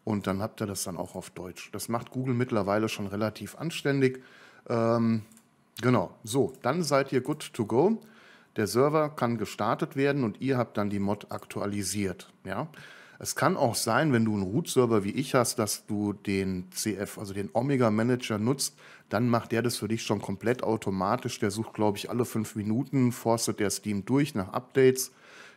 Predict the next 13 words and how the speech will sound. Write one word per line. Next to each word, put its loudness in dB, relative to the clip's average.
gibt 0
auch 2
eine -4
Ingame-Nachricht, 2
dass -2
der -2
Server -2
jetzt -2
also -6
eine, -10
ein -10
Mod-Update 0
hat, -6